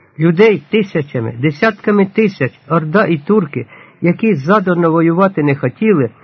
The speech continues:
вели в неволю, спалюючи на своєму шляху села і хутори. Дике поле, що простягалося на сотні верст від правобережного київського воєводства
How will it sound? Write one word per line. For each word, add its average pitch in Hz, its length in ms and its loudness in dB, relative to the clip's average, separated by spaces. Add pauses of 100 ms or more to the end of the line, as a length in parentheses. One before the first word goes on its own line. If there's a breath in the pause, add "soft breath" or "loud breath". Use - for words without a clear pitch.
(220 soft breath)
вели 170 280 4
в 175 80 -2
неволю, 165 560 2
спалюючи 185 680 0
на 160 120 0
своєму 165 400 0
шляху 151 420 -2
села 190 360 0
і 123 80 0
хутори. 143 500 -2 (420 loud breath)
Дике 196 320 2
поле, 175 400 2
що - 180 -8
простягалося 160 760 0
на 165 140 0
сотні 196 400 0
верст 180 440 -2
від 151 160 -6
правобережного 156 680 0
київського 143 520 -2
воєводства 127 680 -2